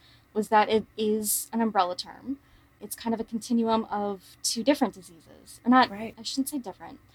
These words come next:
Speaker 1: per se. So there's systemic juvenile idiopathic arthritis and then adult onset Still's disease. And the difference is basically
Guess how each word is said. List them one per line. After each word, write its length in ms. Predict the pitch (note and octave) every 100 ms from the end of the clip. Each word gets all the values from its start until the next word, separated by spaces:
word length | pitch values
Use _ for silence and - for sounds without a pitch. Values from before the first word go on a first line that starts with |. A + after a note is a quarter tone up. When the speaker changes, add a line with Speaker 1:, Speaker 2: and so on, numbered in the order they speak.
| - - _ -
Speaker 1:
per 120 | G#3
se. 520 | - D4 G3+ F#3 G#3 _
So 220 | - A3
there's 220 | G#3+ G#3+ -
systemic 760 | - G3+ - B3 B3+ C#4+ -
juvenile 500 | - A3 G#3 G#3 G3+ -
idiopathic 580 | G3 G3 - G#3 C4+ F3+
arthritis 640 | F3+ E3+ E3+ E3 F3 -
and 120 | F#3+ F#3
then 180 | F3+ -
adult 440 | F3+ - A3 G#3+ -
onset 420 | F3+ F3 F3+ -
Still's 340 | - F#3 F3+
disease. 580 | - - - - - - _ _ _ _ -
And 100 | A3
the 60 | A3
difference 680 | B3+ B3+ G#3+ G3+ G#3 - G#3
is 160 | G3
basically 680 | - G3+ - G3+ G3+ F#3+